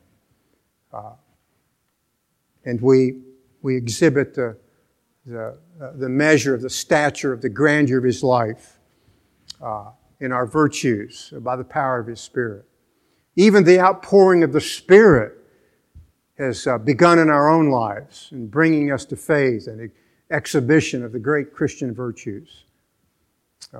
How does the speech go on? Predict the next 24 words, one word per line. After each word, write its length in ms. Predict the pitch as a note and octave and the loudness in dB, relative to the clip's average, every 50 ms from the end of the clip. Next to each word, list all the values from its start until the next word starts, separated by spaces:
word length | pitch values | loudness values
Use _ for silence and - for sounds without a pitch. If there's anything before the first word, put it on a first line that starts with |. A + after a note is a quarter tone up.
| G2+ - | -16 -10
why 140 | F#3+ C#4 D#4 | -8 -6 -4
do 60 | D4+ | -2
we 140 | C#4 B3+ G3 | 0 -2 -2
follow 400 | - - F#3+ G3 A3 G#3 F#3 D#3+ | -2 -4 -4 -4 -2 -2 -2 -2
such 260 | - - F3+ - - | -2 -4 -4 -4 -4
a 80 | D#3 | -4
different 360 | A#2+ D#3+ D#3+ - - C#3+ - - | -4 -4 -4 -4 -6 -10 -12 -10
course? 640 | - - C3+ A#2 F#2+ F#2+ - - - - - - _ _ _ _ _ _ _ _ _ _ _ _ _ _ _ _ _ _ _ _ _ _ _ _ _ _ _ _ _ _ _ _ _ _ _ _ _ _ _ _ _ _ _ _ _ _ _ _ _ _ _ _ _ _ _ _ _ _ _ _ | -6 -6 -6 -6 -6 -10 -16 -20 -20 -20 -20 -20 _ _ _ _ _ _ _ _ _ _ _ _ _ _ _ _ _ _ _ _ _ _ _ _ _ _ _ _ _ _ _ _ _ _ _ _ _ _ _ _ _ _ _ _ _ _ _ _ _ _ _ _ _ _ _ _ _ _ _ _
Because 300 | - C3 - E3 D#3 - | -8 -4 -2 -2 -4 -4
Christ 400 | - - - C#3 C#3 C3+ - - | -6 -8 -8 -6 -6 -8 -10 -12
our 120 | D#3+ D3 B2+ | -12 -14 -14
King 380 | - - D#3+ D#3 D3 D3 C3+ | -14 -16 -16 -14 -12 -12 -12
gave 240 | G#2+ - D3 C#3 B2+ | -10 -10 -10 -10 -10
us 200 | C3+ A2+ - - | -14 -18 -20 -20
life, 240 | C#3 C3 C3+ D3 C#3 _ _ _ _ _ _ _ _ _ _ _ _ _ _ _ _ _ _ _ _ _ _ _ _ _ _ _ _ _ - | -20 -20 -20 -20 _ _ _ _ _ _ _ _ _ _ _ _ _ _ _ _ _ _ _ _ _ _ _ _ _ _ _ _ _ _ -20
uh, 180 | A#2 G#2 G#2+ - _ | -20 -20 -20 -20 _
and 100 | C#3 C#3+ | -10 -8
is 140 | C#3+ A#2 - | -8 -8 -8
in 80 | C3+ B2+ | -8 -8
command 640 | - D3 C#3 C3+ C#3 C#3+ C#3 C3 B2+ A#2+ G#2+ - - - _ _ _ _ _ _ _ _ | -8 -6 -4 -4 -2 -2 -4 -4 -6 -8 -10 -12 -16 -20 _ _ _ _ _ _ _ _
of 420 | - B2+ A#2 A2+ A2+ A#2 A#2+ A#2 - | -14 -14 -14 -14 -16 -18 -20 -6 -2
death 280 | D3 C#3 B2+ B2 - | 0 0 0 0 -4
and 140 | C#3 B2 A2+ | -6 -6 -6
hell 440 | F#2+ C3 C3+ C3 B2 A#2 A2+ G#2+ | -6 -6 -4 -4 -4 -6 -8 -12